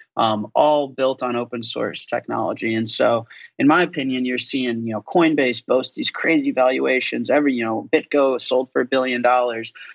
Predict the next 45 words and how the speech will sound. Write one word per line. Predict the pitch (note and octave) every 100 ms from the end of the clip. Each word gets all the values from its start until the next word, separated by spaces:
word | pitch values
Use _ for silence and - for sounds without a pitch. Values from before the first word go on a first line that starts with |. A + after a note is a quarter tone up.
| _ B2
A |
lot | B2 C#3+
of | D#3
us | C3 -
have |
made | B2+ A#2+
a | A2+
lot | A#2+
of | C3+
money | A2 A#2
in | B2
this | B2+ -
industry, | C3 C3+ - - D#3+ D#3
and | A#2+
there's | A2
been | A#2+
a | A#2
lot | A#2+
of | A#2
change | - A#2 C3 B2+
in | B2
the |
world. | A2 A2 A#2+ D#3 - - _ _ -
Um, | A#2 A2+ A2 G#2+ -
but | A#2+ G#2
at | B2
the | A#2
core | A2 - E3
nucleus, | D3+ D3 D3+ B2 A2 -
this | C3 C#3+
is | B2+
just | - A#2 G2+
an | G2
open | C3 C#3 C3+
source | C3+ C3 B2 -
software | A#2 A2+ - G#2+
project | - A2 G2+ A2 -
at | A2 -
the | A2
end | G#2+
of |
the | G#2+
day, | - A2 - _ -
plain | C3 C3+ B2+
vanilla. | B2 G#2+ G#2+